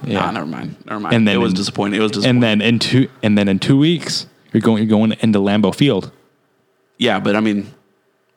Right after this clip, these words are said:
Speaker 2: that's like a walkthrough.
Speaker 1: Yeah.
Speaker 2: Green Bay
Speaker 1: Good,
Speaker 2: slackers.
Speaker 1: good, good luck.
Speaker 2: Green Bay slackers.
Speaker 1: Good luck.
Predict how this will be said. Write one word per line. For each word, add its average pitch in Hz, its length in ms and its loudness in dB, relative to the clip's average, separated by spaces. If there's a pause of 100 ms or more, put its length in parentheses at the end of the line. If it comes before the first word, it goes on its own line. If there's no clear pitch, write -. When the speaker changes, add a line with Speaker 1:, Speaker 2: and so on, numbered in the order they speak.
(100)
Speaker 2:
that's - 160 -4
like 104 100 -2
a 101 60 -4
walkthrough. 101 560 -4 (1500)
Speaker 1:
Yeah. 85 320 -6 (720)
Speaker 2:
Green 107 200 0
Bay 101 120 2
Speaker 1:
Good, 110 120 2
Speaker 2:
slackers. 104 520 -2
Speaker 1:
good, 107 360 0
good 104 240 0
luck. 92 280 -2 (580)
Speaker 2:
Green 104 180 -4
Bay 101 140 -2
slackers. 101 640 -6 (180)
Speaker 1:
Good 98 120 0
luck. 87 260 -4